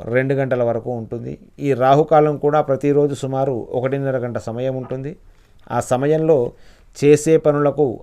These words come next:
ఆటంకం కలుగుతుందని చెప్పి విశ్వసిస్తారు కనుక ముఖ్యమైన పనులు ఈ సమయంలో చేయకుండా ఉండడం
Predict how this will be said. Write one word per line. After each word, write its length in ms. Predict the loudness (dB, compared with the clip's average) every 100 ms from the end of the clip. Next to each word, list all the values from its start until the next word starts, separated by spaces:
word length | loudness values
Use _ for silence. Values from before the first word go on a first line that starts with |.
| -6
ఆటంకం 500 | -4 -2 -2 -4 -4
కలుగుతుందని 640 | -4 -4 -4 -6 -4 -4 -6
చెప్పి 380 | -6 -6 -8 -12 -20 _ -8
విశ్వసిస్తారు 720 | -6 -4 -4 -6 -2 -2 -2
కనుక 520 | -4 -4 -2 -2 -4 -10 -20 _
ముఖ్యమైన 480 | -8 -4 0 2 2
పనులు 280 | 2 0 0
ఈ 100 | -4
సమయంలో 540 | -4 -6 -4 -2 -2
చేయకుండా 520 | -2 -2 -4 -4 -6 -6
ఉండడం 400 | -6 -8 -10